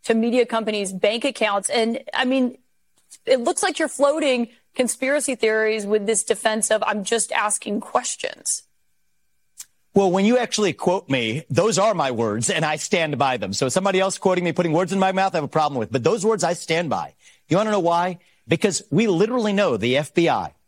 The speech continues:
Speaker 2: the nine eleven Commission, the U S government on down told us specifically that Saudi Arabia had no involvement. Twenty plus years later, quietly declassifying documents,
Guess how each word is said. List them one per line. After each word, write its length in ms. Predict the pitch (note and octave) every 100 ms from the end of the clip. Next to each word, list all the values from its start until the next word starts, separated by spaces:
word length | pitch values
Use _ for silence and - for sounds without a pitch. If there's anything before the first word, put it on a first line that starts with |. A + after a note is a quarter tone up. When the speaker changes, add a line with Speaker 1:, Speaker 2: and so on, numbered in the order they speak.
| _
Speaker 2:
the 120 | C3
nine 200 | C3+ D3+
eleven 300 | E3 D#3 D3+
Commission, 500 | C#3+ C#3+ B2+ - D2 - _ _
the 100 | C#3+ C#3+
U 180 | F3
S 160 | F#3 -
government 440 | C3 D#3 E3+ D#3 -
on 300 | D3 D3+ D3+
down 380 | B2+ C3+ G#2+ F#2+
told 340 | - F#3+ G#3
us 120 | G#3 - -
specifically 840 | - - F#3 G#3+ F#3+ - E2+ - - -
that 160 | D#3 -
Saudi 260 | E3 F3
Arabia 380 | E3 D#3+ D#3 E3
had 240 | D3 C#3 B2
no 160 | C#3+
involvement. 580 | B2+ A2+ A2 F#2 D#2+ - - _ _ -
Twenty 560 | - A3+ B3+ - B3+
plus 480 | G#3+ - F3+ F#3+ -
years 280 | D#3 F3+ B2+
later, 280 | D#3 C3 G#2+
quietly 540 | - D3 D#3 - E3
declassifying 800 | C#3 D#3 - D3+ C3+ A#2+ C#3+ C3
documents, 580 | B2 A#2 B2 F#2+ F2